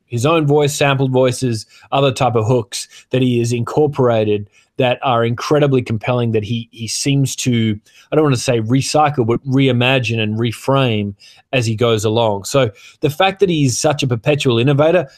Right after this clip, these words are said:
now I, I'm no music historian, but when you listen to Kanye, it's, it's hard not to think of someone like the Beatles with the,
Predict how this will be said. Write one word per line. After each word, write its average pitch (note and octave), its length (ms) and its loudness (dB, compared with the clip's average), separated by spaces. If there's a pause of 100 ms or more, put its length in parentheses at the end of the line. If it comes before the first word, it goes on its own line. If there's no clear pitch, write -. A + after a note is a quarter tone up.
(100)
now D#3 140 2
I, F3 280 2
I'm E3 260 2
no C3+ 480 4 (380)
music B2+ 480 0
historian, C#3+ 800 -2 (340)
but C#3+ 240 2 (300)
when E3 240 0
you E3 80 4
listen G#3 300 0
to G3 100 2
Kanye, D#3+ 400 0
it's, B2+ 140 -4
it's C#3+ 120 -8
hard F#3 260 0
not E3+ 180 0
to B2 100 0
think E3 300 -2
of G#2+ 120 0
someone B2+ 380 0
like B2 240 0
the A2+ 80 -6
Beatles G#2+ 520 -2
with A2+ 120 -2
the, G#2+ 160 -4